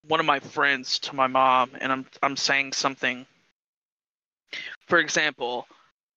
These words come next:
I'm talking about something that they did, and I don't agree with the, wha-, for, like, what they did. I don't agree with it. I wouldn't do it myself, or something like that. And then, like,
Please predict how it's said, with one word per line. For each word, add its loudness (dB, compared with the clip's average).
I'm 0
talking 0
about 2
something 0
that 0
they 0
did, -6
and 2
I 2
don't -10
agree 0
with 0
the, 0
wha-, 0
for, 2
like, 2
what 0
they 4
did. 0
I 0
don't -4
agree 0
with -6
it. 2
I 0
wouldn't -4
do -6
it -8
myself, 0
or 2
something 0
like 0
that. 2
And -2
then, 2
like, 0